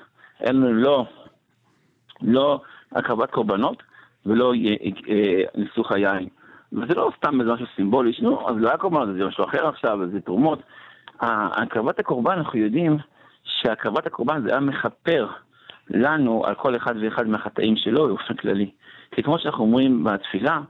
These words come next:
שיהיה מיעוט חלבי ודמי, כאילו הקרבתי קורבן לפניך. זאת אומרת, הקורבן זה היה כביכול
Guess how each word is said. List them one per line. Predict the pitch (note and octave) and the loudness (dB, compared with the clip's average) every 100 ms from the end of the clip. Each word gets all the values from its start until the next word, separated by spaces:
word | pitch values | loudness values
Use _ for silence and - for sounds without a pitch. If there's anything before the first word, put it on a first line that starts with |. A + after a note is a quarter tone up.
| _ _ _ - | _ _ _ -10
שיהיה | - A2 F#2+ - - - D3 E3+ D#3+ | -2 0 0 -2 -6 -2 0 0 2
מיעוט | A2+ C3+ D#3+ | 2 2 0
חלבי | D#3 G#2+ G#2+ D#3 B2+ | 0 0 2 2 2
ודמי, | G2 F#2+ B2 F#3+ F#3 F3 - - | 2 2 2 4 2 -4 -12 -6
כאילו | - D#3 | 0 0
הקרבתי | D3 D3+ D3 | 0 -2 -2
קורבן | C3+ G#2+ A#2 A2+ | -2 0 0 -2
לפניך. | A2 F#2+ F#2+ G2 G2 - - - - | -2 0 0 0 -4 -8 -20 -16 -8
זאת | - | -2
אומרת, | A#2+ E3 F#3+ D3+ C#3 - _ _ | 2 2 2 0 -2 -6 _ _
הקורבן | - G#2 G2 G2 - - A#2+ G#2+ C3+ F3+ E3 | -4 -2 -2 -4 -8 -6 -2 0 0 0 0
זה | C3 | -2
היה | D#3+ | -2
כביכול | - C3 C3 | -2 -2 0